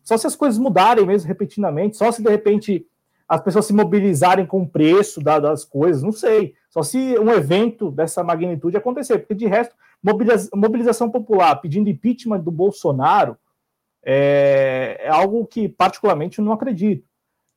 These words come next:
Então, assim, é, e o Baleia Rossi e o Lira também não vão, é, encampar essa, essa,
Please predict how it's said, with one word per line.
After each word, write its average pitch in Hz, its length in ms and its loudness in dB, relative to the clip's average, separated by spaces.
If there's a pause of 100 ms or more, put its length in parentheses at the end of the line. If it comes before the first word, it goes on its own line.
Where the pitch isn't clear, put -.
(120)
Então, 202 340 2
assim, 254 420 0
é, 151 440 2 (300)
e 233 140 0
o 311 80 2
Baleia 214 240 4
Rossi 180 320 0
e 175 40 2
o 156 40 -2
Lira 226 200 2
também 247 240 0
não 320 140 -4
vão, 185 380 0 (580)
é, 135 460 -2 (420)
encampar 170 680 0
essa, 147 580 0
essa, 139 480 -2